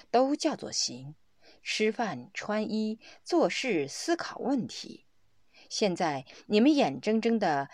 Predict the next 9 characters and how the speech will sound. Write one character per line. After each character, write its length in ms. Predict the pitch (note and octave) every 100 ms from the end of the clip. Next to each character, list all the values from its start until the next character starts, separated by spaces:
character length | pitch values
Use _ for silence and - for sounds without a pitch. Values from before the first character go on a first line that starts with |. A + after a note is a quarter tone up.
| - -
看 300 | - E4+ A#3+
着 280 | F3+ C#3+ -
你 140 | E3+
们 140 | D3 D#3+
的 100 | C#3+
经 300 | - A3+ A#3
书， 380 | - B3 B3 B3+ _ - - -
这 200 | A#3 C#3+
些 400 | - F3 E3